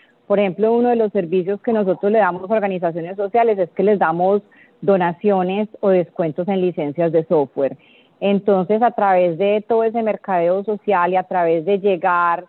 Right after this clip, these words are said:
o tratar de llegar a muchas organizaciones, pues logramos que se ahorren unos costos significativos sin tener que pagar licencias de software, porque nosotros se las podemos dar en donación o en descuento por unas alianzas globales que tenemos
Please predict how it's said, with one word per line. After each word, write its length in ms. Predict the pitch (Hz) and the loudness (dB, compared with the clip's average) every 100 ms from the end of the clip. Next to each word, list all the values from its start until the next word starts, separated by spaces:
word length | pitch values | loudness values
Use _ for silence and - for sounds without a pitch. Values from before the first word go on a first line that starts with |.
| _ | _
o 120 | 185 | -10
tratar 480 | - 180 160 196 190 | -4 -4 -2 -2 -2
de 120 | 208 | -4
llegar 260 | 208 196 180 | -4 -2 -2
a 40 | |
muchas 360 | 202 220 220 220 | -4 -8 -10 -10
organizaciones, 880 | 196 196 190 196 196 214 185 190 208 _ _ _ _ - | -10 -10 -10 -10 -4 -4 -4 -8 -12 _ _ _ _ -2
pues 100 | 208 | 0
logramos 520 | 202 202 196 190 208 | 2 0 -2 -2 -6
que 160 | 240 | -4
se 80 | 226 | 0
ahorren 340 | 196 175 180 202 | 0 0 -2 -4
unos 240 | 220 220 _ | -6 -8 _
costos 600 | - 226 208 - 220 214 - | -4 -2 -2 -4 -4 -4 -6
significativos 1080 | 226 202 208 208 - 220 - 240 208 214 233 _ _ _ _ | -6 -4 -4 -6 -4 -4 -2 0 2 2 0 _ _ _ _
sin 160 | 202 175 | -2 0
tener 240 | 180 165 | -2 -2
que 80 | 190 | -2
pagar 320 | 208 202 208 | 0 2 2
licencias 500 | 214 214 208 202 220 | 0 0 -2 0 0
de 140 | 226 | 0
software, 500 | 233 240 196 196 214 | 0 2 2 0 -4
porque 240 | 208 190 190 | -2 -6 -6
nosotros 380 | 170 165 156 175 | -8 -8 -8 -2
se 80 | |
las 120 | 196 196 | 0 0
podemos 320 | 185 160 175 | 0 -2 2
dar 160 | 185 | 2
en 120 | 160 151 | 2 0
donación 520 | 156 151 156 165 160 | -2 -4 -6 -8 -8
o 80 | 175 | -6
en 60 | |
descuento 500 | 190 208 226 190 190 | -6 -2 0 0 -2
por 120 | 180 | -2
unas 200 | 165 160 | -2 0
alianzas 460 | 196 196 170 180 180 | 0 0 0 0 0
globales 400 | 208 190 170 185 | 2 4 2 0
que 100 | - | -4
tenemos 460 | 220 269 240 208 233 | -4 -2 0 0 -4